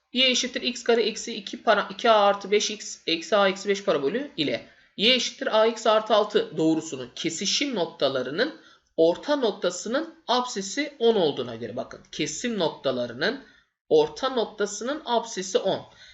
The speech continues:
Yani şöyle, bu bir parabol şöyle geliyor. Bir tane de doğru şöyle geliyor.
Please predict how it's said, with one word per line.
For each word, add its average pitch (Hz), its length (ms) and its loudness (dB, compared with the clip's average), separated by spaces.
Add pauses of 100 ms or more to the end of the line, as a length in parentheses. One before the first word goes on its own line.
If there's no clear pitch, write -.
(140)
Yani 214 240 4
şöyle, 208 440 4 (320)
bu 214 180 -2
bir - 40 -20
parabol 175 380 6
şöyle 175 360 6
geliyor. 160 480 6 (680)
Bir 202 120 -8
tane 190 240 4
de 190 120 4
doğru 185 540 4
şöyle 170 380 2
geliyor. 135 520 2